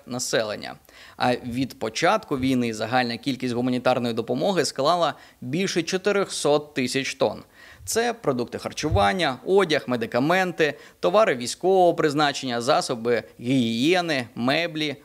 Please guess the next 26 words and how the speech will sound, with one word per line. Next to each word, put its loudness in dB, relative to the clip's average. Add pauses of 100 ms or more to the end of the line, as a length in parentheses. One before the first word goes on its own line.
(120)
транспортні -2
засоби. -6 (500)
Комунальні 4
служби, 0
дорожні 4 (140)
та 0
Д -4
С -4
Н -2
С 2
працюють 0
двадцять 0
чотири -2
на -2
сім, -2 (280)
щоб 0
якомога 2
скоріше 0
дати -2
людям 2
можливість 2
жити 0 (240)
в -2
звичних 2
умовах. 0 (340)
Але 0